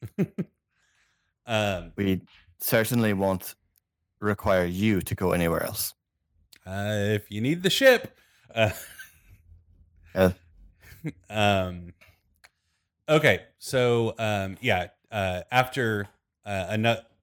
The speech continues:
Speaker 1: with, with that speech, it's, like, fifteen minutes until you all, uh, pull up to a airship tower. Um, and you, uh, you see kind of scattered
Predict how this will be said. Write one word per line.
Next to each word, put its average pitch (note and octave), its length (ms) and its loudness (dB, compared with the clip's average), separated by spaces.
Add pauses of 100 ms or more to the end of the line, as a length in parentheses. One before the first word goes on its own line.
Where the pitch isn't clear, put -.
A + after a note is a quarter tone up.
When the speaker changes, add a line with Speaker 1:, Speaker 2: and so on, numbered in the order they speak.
Speaker 1:
with, B2+ 220 2
with B2+ 180 -2 (100)
that D#3+ 240 2
speech, G#2 360 -6
it's, G#2 160 -14
like, F2 280 -8 (180)
fifteen A#2 480 -4
minutes F2+ 340 -10
until F#2+ 300 -14
you F#2 200 -12
all, F2 300 -8 (600)
uh, F2 380 -4 (920)
pull C3 240 2
up - 260 0
to G#2 600 -6
a F#2 300 -6
airship A#2+ 380 -2
tower. C3+ 400 -2 (720)
Um, F#2 600 -2 (580)
and G#2 440 -2 (120)
you, A2 460 -8 (120)
uh, F2+ 320 -10 (1300)
you C3 160 -4
see G#3+ 340 -2
kind D#3 240 -2
of G2+ 80 0
scattered C#3+ 640 -2